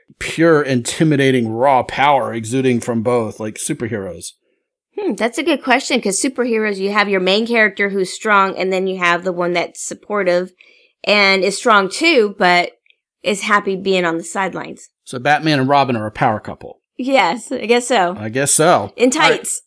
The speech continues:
Speaker 2: <laughs>
Speaker 1: The tights give it away, don't they? All right. So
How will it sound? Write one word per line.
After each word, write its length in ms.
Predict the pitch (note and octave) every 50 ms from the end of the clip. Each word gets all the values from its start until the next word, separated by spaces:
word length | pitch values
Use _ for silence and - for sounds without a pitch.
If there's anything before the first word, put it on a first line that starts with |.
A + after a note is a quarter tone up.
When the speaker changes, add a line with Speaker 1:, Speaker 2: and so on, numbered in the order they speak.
| _ - - -
Speaker 2:
<laughs> 140 | - - - - - - - - - C5+ C5 D#5+ D#5+ - - -
Speaker 1:
The 80 | D#3 D3
tights 300 | - - F#3+ E3+ - -
give 160 | - E3 C#3+
it 80 | C3+ B2
away, 240 | A#2+ G#2+ G#2 F#2+ F2+
don't 220 | G2+ G2+ G#2 -
they? 160 | - D#2+ D2+ - - - - - - - - _ -
All 140 | G3 G#3+ A3
right. 320 | G3+ F3+ D#3+ B2+ A2+ A#2 _ _ _ _ _ _ _
So 720 | - - - G#3+ G#3 G3 F#3+ F#3 F#3 F3+ F3 D#3+ - -